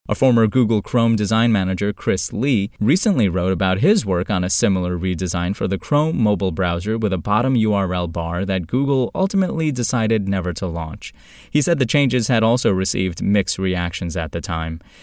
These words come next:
The new design had gained a cult following in the tech community, but mainstream users found the changes disorienting, he explained.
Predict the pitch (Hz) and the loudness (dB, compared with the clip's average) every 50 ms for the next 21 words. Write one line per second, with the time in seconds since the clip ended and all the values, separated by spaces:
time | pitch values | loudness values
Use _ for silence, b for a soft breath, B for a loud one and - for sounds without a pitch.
0 | B B - 113 110 117 120 110 104 92 98 101 95 98 98 98 95 87 90 87 | B B 2 4 4 4 4 4 2 0 0 2 2 2 0 0 -2 -2 -2 -2
1 | 85 95 92 92 92 90 87 90 - - 107 98 92 - - 113 113 123 147 147 | -2 -2 0 0 0 -2 -2 -4 -2 -2 -2 -2 -2 -2 -2 0 2 2 2 2
2 | 107 90 90 90 87 85 - - - 131 127 - - - - - 95 85 85 85 | 0 0 0 -2 -2 -4 -4 -4 -2 -4 -4 -4 -6 -10 -8 -6 -4 -4 -2 -2
3 | 85 90 107 110 - 107 101 - 104 113 117 127 127 - - 139 135 127 120 120 | -2 -2 -2 0 0 0 0 0 0 2 2 2 0 0 0 0 2 4 4 4
4 | 123 110 117 113 113 110 - - 104 98 95 92 - - 135 135 123 110 117 113 | 2 2 0 -2 -2 -2 -2 -2 -2 0 0 -2 -2 0 0 2 2 2 0 -2
5 | - - B B B B B B - 127 107 143 147 131 - 127 120 110 92 87 | -4 -6 B B B B B B -6 -4 -2 -2 -2 0 0 0 0 0 0 0
6 | 85 82 85 - - 78 76 73 - - - - - 95 85 82 - - - - | -2 -4 -4 -6 -6 -8 -8 -8 -10 -12 -8 -4 -2 -2 -2 -2 -4 -8 -8 -8
7 | 87 82 76 73 71 - - | -8 -8 -6 -8 -10 -12 -16